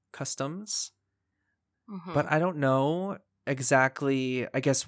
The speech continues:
Speaker 1: when I was going through school as, like, a K through twelve student and even into college, like, I never even considered,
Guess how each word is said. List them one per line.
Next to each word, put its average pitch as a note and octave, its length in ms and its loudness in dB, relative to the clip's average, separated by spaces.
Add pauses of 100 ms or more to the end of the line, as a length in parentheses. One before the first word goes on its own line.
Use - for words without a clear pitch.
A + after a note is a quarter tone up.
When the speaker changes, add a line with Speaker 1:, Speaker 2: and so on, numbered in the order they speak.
(140)
Speaker 1:
when C3+ 160 0
I C#3 40 2
was C3+ 120 -2
going C3 160 0
through C3+ 140 -2
school B2 600 0
as, B2 140 -2
like, A#2+ 220 -4
a A#2+ 40 -10
K - 220 -4
through A#2+ 140 -4
twelve A#2+ 280 -4
student B2 400 -2
and B2 200 -6
even B2 180 -4
into B2 200 -4
college, A#2+ 480 0
like, A#2 320 -4 (840)
I C#3 100 6
never C#3 320 6
even C#3 320 2
considered, B2 880 0